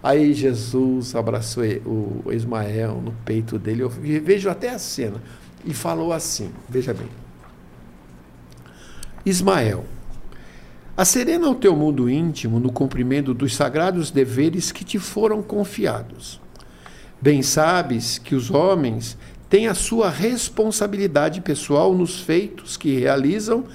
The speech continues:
em suas existências isoladas e coletivas.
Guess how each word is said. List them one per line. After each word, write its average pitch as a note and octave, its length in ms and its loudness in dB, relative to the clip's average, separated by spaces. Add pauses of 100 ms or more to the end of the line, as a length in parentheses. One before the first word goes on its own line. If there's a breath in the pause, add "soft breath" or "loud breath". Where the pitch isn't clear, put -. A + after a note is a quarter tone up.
(360 loud breath)
em D3 140 4
suas E3 600 2
existências A#2+ 1080 0
isoladas C3 760 0 (160)
e D#3 140 2
coletivas. F3 1000 -2